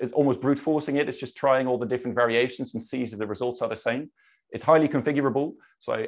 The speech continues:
I'll be releasing that later today on GitHub. So keep an eye on the Slack channel so you can, uh, check it out. And, um, hopefully you can contribute as well, 'cause I hope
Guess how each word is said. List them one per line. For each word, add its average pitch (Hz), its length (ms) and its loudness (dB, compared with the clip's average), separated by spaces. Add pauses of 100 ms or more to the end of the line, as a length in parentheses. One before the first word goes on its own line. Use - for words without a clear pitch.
I'll 123 100 4
be 131 80 0
releasing 131 360 2
that 117 100 0
later 113 240 -2
today 110 160 0
on 110 100 -2
GitHub. 110 480 0
So - 140 -14
keep 117 180 -10
an 110 60 -6
eye 107 60 -2
on 104 80 -4
the 95 140 -10
Slack 104 160 -6
channel 95 360 -6
so 98 100 -8
you 92 100 -4
can, 90 300 -10 (320)
uh, 92 160 -4
check - 220 -6
it 113 80 2
out. 113 240 4
And, 101 380 -6
um, 95 300 0
hopefully 120 300 -4
you 113 60 -8
can 117 100 -6
contribute 120 400 -4
as 123 120 -2
well, 101 220 4
'cause - 160 -14
I 104 100 -4
hope - 200 -4